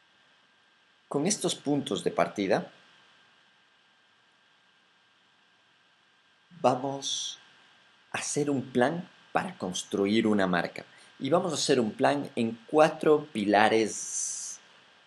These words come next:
fuertes, fundamentales de una marca. Los vamos a tratar rápidamente en este episodio. Sin embargo, cada uno de estos puntos es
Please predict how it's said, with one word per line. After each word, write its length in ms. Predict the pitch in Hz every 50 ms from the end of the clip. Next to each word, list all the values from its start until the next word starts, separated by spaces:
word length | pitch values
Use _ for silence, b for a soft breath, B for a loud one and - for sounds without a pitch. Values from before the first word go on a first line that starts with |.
| _
fuertes, 520 | - - - 123 117 104 - - - - -
fundamentales 840 | - 87 87 82 80 78 82 90 90 - - - 113 113 107 104 -
de 60 | -
una 240 | 87 90 90 87 82
marca. 380 | 80 76 80 78 - - - - B B B B B -
Los 120 | 117 113
vamos 280 | 131 147 151 170 170 170
a 120 | 127 -
tratar 500 | - 113 98 92 - - 110 110 - - - -
rápidamente 840 | - - 127 143 147 - 143 117 117 92 98 101 101 95 - 90 82
en 100 | 82 82
este 220 | 85 - - -
episodio. 640 | - - - - - - 104 101 117 127 135 135 B B B B B
Sin 220 | - - 127 127
embargo, 480 | 127 120 113 110 107 117 113 117 117 -
cada 240 | - 135 139 135
uno 260 | 131 123 123 120 117 110
de 80 | 104
estos 260 | 104 - - 95 -
puntos 440 | - - 113 117 110 - 113 110 98
es 300 | 107 110 107 - - -